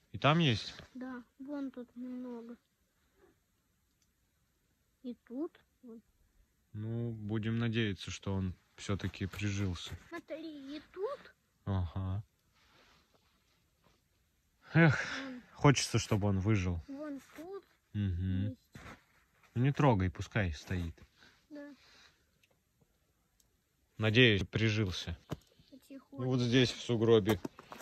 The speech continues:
Speaker 1: Но этот прижился. Надеюсь. Надеюсь, ему снег не пов-, не помешал.
Speaker 2: Ну.
Speaker 1: Не повредил. Ну, в лесу Таня как-то же их закидывает, так же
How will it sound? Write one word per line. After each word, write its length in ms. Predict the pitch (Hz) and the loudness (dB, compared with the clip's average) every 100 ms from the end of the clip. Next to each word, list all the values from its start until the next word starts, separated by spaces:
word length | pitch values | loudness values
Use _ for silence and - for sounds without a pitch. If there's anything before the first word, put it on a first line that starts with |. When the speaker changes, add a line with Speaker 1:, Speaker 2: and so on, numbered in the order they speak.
| - - - | -18 -6 2
Speaker 1:
Но 180 | 131 | 6
этот 280 | 156 151 147 | 8 6 2
прижился. 640 | 147 147 147 120 104 101 92 - - _ - - _ _ - | 4 4 6 4 2 -4 -10 -14 -20 _ -20 -20 _ _ -4
Надеюсь. 600 | 104 98 101 90 - - | -2 2 2 0 -4 -8
Надеюсь, 380 | 113 117 143 135 | 2 8 8 8
ему 160 | 131 127 | 4 2
снег 280 | - 127 113 | 2 0 0
не 100 | 120 | -2
пов-, 240 | 117 110 | -2 -2
не 120 | 120 | -2
помешал. 580 | 113 120 117 - 98 87 - _ _ - | -2 0 -2 -2 -6 -6 -12 _ _ -20
Speaker 2:
Ну. 280 | 302 311 311 - | -18 -16 -16 -10
Speaker 1:
Не 80 | 101 | -4
повредил. 500 | 101 98 104 101 95 | -2 0 0 0 2
Ну, 140 | 127 | 4
в 80 | 135 | 8
лесу 260 | 143 143 127 | 8 6 4
Таня 240 | 113 101 | 4 4
как-то 300 | 98 92 95 | 0 -2 -4
же 220 | 95 98 | -2 0
их 80 | 92 | 0
закидывает, 580 | 104 101 131 127 117 104 | 0 0 2 4 4 2
так 200 | 101 95 | -2 -2
же 220 | 92 | -6